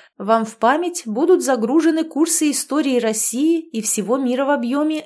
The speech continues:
изучаемом на историческом факультете Московского университета. Выводы на будущее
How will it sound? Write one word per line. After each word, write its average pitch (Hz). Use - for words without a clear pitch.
изучаемом 254
на 277
историческом 247
факультете 240
Московского 214
университета. 220
Выводы 330
на 311
будущее 240